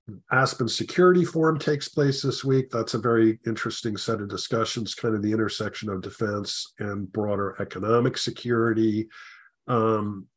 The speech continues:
that, th-, those are really the two biggest things. And then, of course, you mentioned earnings. A A R, which is a medium-sized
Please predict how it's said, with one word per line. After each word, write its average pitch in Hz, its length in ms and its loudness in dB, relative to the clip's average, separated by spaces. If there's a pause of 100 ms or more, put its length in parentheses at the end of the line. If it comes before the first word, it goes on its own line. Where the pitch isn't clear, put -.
(480)
that, 156 260 0 (100)
th-, 208 240 6
those 202 240 6
are 185 60 8
really 143 220 8
the 120 100 4
two 127 500 6 (280)
biggest 131 420 2
things. 113 320 -2
And 113 100 -4
then, 113 100 0
of 113 80 -4
course, 110 280 -2
you 117 60 -4
mentioned 107 420 -4
earnings. 113 480 0 (480)
A 160 400 6
A 147 60 -4
R, 139 480 8
which - 180 0
is 110 160 -2
a 107 300 0 (760)
medium-sized 156 1040 4